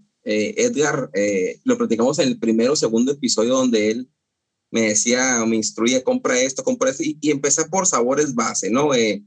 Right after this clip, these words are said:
conocer, eh, los, los principales, eh, single malt, los principales bourbon,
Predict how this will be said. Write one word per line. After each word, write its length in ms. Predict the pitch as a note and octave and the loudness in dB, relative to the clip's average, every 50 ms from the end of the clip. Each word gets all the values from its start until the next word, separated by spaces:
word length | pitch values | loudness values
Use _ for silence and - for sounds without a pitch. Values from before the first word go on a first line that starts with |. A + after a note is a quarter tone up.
| _ _ - | _ _ -2
conocer, 580 | A2+ A2 G#2 G#2 A2 - B2+ B2+ B2+ B2 - _ _ _ _ _ - | -2 0 0 2 2 2 2 2 0 -2 -4 _ _ _ _ _ -4
eh, 480 | - G#2 G2+ G2+ G2+ G2 F#2+ F#2+ F#2 F#2+ | -2 0 0 0 0 -2 -2 -2 -4 -4
los, 160 | G2+ - - - _ - | -6 -6 -8 -10 _ -2
los 140 | A#2 A#2+ - | -2 0 0
principales, 680 | - C#3 A#2+ A2 - - - - B2 B2+ B2+ - B2+ - | 2 2 2 2 2 0 0 0 2 2 2 2 2 2
eh, 300 | A#2 A2 G#2 G2+ G2 G2 | 2 2 2 2 2 2
single 300 | G#2 - A#2 G#2+ G#2+ G#2+ | 2 2 0 0 0 2
malt, 380 | A#2 C#3+ F3 F#3 F3+ F3 F3 D#3 | 2 2 2 2 0 0 -2 -2
los 120 | C#3+ D3 | -6 -8
principales 640 | C#3 B2 A2+ - A2 G2+ - A#2+ A#2+ A#2 A2 G#2 G2+ | -8 -8 -8 -8 -6 -6 -4 -2 0 0 -2 -2 0
bourbon, 720 | A2 C#3 E3 E3+ E3+ E3 D3 D#3+ D#3 D3+ D#3 D#3+ D3+ D#3 | 0 2 2 4 2 2 2 2 2 2 2 0 -2 -6